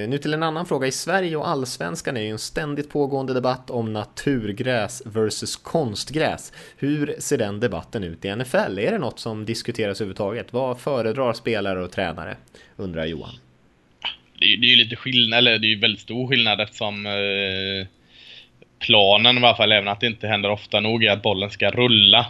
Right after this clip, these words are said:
Speaker 2: i, i, i Allsvenskan, eh, och inte gå i luften lika mycket. Vilket då styr om, eh,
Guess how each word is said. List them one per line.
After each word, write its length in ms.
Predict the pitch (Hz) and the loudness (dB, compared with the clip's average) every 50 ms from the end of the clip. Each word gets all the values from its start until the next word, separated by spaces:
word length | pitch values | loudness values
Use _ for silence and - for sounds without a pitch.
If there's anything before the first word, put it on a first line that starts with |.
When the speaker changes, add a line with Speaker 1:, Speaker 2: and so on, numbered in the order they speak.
| - - _ | -4 -16 _
Speaker 2:
i, 80 | - 123 | -8 -6
i, 420 | 120 - 104 117 104 - - 113 110 | -4 -4 -2 -4 -4 -2 -2 2 4
i 40 | 113 | 6
Allsvenskan, 840 | 113 113 104 - - 104 85 87 - - 110 98 95 95 95 98 | 6 6 4 2 -2 -6 -6 -6 -4 -4 -2 -2 -2 -4 -6 -6
eh, 260 | 98 95 98 95 95 95 | -4 -2 -2 0 0 -2
och 140 | 92 98 104 | -2 -2 -4
inte 220 | 107 104 - 110 | -4 -4 -2 -2
gå 200 | 98 101 104 98 | -2 0 2 4
i 40 | 101 | 6
luften 480 | 104 104 95 - - - - 117 117 113 | 6 4 2 0 -6 -2 0 0 2 4
lika 280 | 120 123 120 120 107 | 4 4 4 4 2
mycket. 420 | 101 107 107 - - - 90 87 - - - - - - - - _ | 2 2 0 0 -2 -2 -2 -2 -4 -8 -18 -18 -18 -18 -18 -16 _
Vilket 340 | - 117 104 - 110 104 - | -8 -8 -6 -4 -4 -4 -2
då 220 | 107 101 98 98 | 0 0 2 0
styr 520 | 95 92 - - - - - 113 107 107 101 | 0 -4 -8 -12 -10 0 4 4 6 6 6
om, 400 | 90 78 92 101 104 104 101 101 | 4 2 2 0 -2 0 2 4
eh, 360 | 98 101 101 98 98 95 | 6 6 6 6 6 4